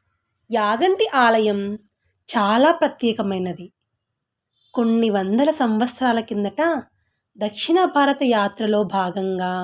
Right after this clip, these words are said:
దక్షిణాది వైపు ప్రయాణమైన అగస్త్యుడు బనగానపల్లికి పది కిలోమీటర్ల దూరంలో నల్లమల్ల కొండల మధ్య వెంకటేశ్వర స్వామి ఆలయాన్ని వైష్ణవ పద్ధతిలో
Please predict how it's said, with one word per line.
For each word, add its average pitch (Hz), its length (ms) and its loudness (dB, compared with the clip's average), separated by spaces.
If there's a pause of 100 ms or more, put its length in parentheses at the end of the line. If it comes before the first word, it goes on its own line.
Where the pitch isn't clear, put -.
(600)
దక్షిణాది 269 720 2
వైపు 285 300 2
ప్రయాణమైన 208 840 -2 (160)
అగస్త్యుడు 214 560 -2 (680)
బనగానపల్లికి 226 1120 0 (640)
పది 202 200 -2
కిలోమీటర్ల 302 840 2
దూరంలో 226 840 0 (880)
నల్లమల్ల 262 640 2
కొండల 277 420 0
మధ్య 247 540 0 (440)
వెంకటేశ్వర 277 760 0
స్వామి 247 460 0 (160)
ఆలయాన్ని 196 880 -2 (440)
వైష్ణవ 208 520 0
పద్ధతిలో 214 960 0